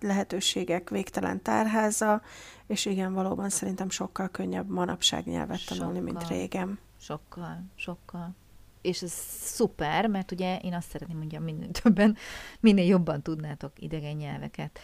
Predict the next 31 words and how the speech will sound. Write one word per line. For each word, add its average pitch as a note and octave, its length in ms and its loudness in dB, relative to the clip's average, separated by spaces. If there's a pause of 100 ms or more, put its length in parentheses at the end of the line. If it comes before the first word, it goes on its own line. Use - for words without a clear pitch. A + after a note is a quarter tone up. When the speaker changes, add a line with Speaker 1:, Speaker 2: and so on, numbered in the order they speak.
(240)
Speaker 2:
Úgyhogy A3 520 8 (120)
ez G#3+ 120 2
egy A3+ 100 4
tök A3+ 160 8
pozitív F3 500 -2
végkifejlet, G3 760 2
így F3+ 240 -2
mára D#3 480 4 (280)
megegyeztünk G3+ 840 6
ebben, D#3+ 380 -2
úgyhogy D#3+ 240 -6
el D#3 120 2
is D3+ 140 2
Speaker 1:
Hm. D#3 80 -4
Speaker 2:
búcsúzunk C4+ 560 4
mára. G#3 220 8
Köszönöm F#3 340 0
szépen, E3 320 -4
Kriszti, - 300 -4
neked E3 260 -4
ma E3+ 120 -2
is D#3 140 -6
a B2+ 80 -8
közreműködést. F#3 1080 -2 (200)
Speaker 1:
Köszönöm G#3 340 -4
szépen G#3+ 380 -2
én A3 180 0
is. A#3 140 2
Speaker 2:
Szia, - 340 4
Kriszti, C4 360 -4
sziasztok! A3+ 720 4